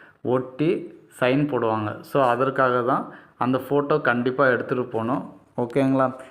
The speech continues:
இதுதான் ரொம்ப முக்கியமான ஒரு அறிவிப்பு. So, மறந்துடாதீங்க. இப்போ ஃபோட்டோ வந்து மிஸ்டேக்கா இருக்கு அப்படின்னா, ஒரு ஃபோட்டோ எக்ஸாம் ஹாலுக்கு எடுத்துட்டு போகணும். அது இல்லாம, உங்களுடைய ஹால் டிக்கெட்டில் உங்களுடைய ஃபோட்டோவை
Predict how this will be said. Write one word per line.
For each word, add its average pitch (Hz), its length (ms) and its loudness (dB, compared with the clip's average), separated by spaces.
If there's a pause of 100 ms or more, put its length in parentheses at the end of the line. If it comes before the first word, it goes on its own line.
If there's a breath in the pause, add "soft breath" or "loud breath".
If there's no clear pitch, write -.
(200 loud breath)
இதுதான் 139 380 2
ரொம்ப 135 180 2 (320)
முக்கியமான 156 560 2
ஒரு 123 160 4
அறிவிப்பு. 117 560 0 (1040)
So, 139 160 -2 (100)
மறந்துடாதீங்க. 131 720 2 (400 loud breath)
இப்போ 123 240 -6
ஃபோட்டோ 156 400 4 (120)
வந்து 147 240 4 (260)
மிஸ்டேக்கா 143 520 2 (120)
இருக்கு 131 240 0
அப்படின்னா, 127 260 0 (180)
ஒரு 127 160 2
ஃபோட்டோ 147 380 2 (480 loud breath)
எக்ஸாம் 117 500 2
ஹாலுக்கு 123 340 2
எடுத்துட்டு 127 260 0 (100)
போகணும். 117 260 -2 (420 loud breath)
அது 143 200 2
இல்லாம, 160 360 4
உங்களுடைய 131 360 4 (120)
ஹால் 147 320 6
டிக்கெட்டில் 135 460 2 (420 loud breath)
உங்களுடைய 127 360 2 (100)
ஃபோட்டோவை 151 580 4